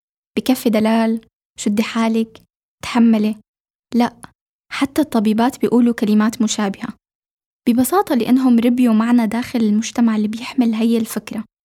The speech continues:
هم كمان ضحايا مثلنا، بس ضحايا بينعتب عليهم كونهم المفروض بيعرفوا الحقيقة كاملة. على كل حال، الطبيبات والأطباء أحيانًا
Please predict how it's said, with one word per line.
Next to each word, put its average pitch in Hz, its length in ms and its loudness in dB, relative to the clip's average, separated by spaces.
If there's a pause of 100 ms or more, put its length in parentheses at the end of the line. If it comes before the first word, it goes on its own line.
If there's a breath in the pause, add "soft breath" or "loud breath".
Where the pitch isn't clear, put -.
(420)
هم 226 200 4
كمان 226 440 2
ضحايا 226 440 -4
مثلنا، 220 460 -4 (760)
بس 247 100 2
ضحايا 330 420 0
بينعتب 220 500 0
عليهم 214 460 -2 (560)
كونهم 254 340 4
المفروض 226 540 0
بيعرفوا 220 480 -2
الحقيقة 240 460 -4
كاملة. 214 460 -2 (840)
على 262 160 2
كل 262 180 0
حال، 233 320 -2 (680)
الطبيبات 247 580 0
والأطباء 240 560 -2
أحيانًا 226 560 0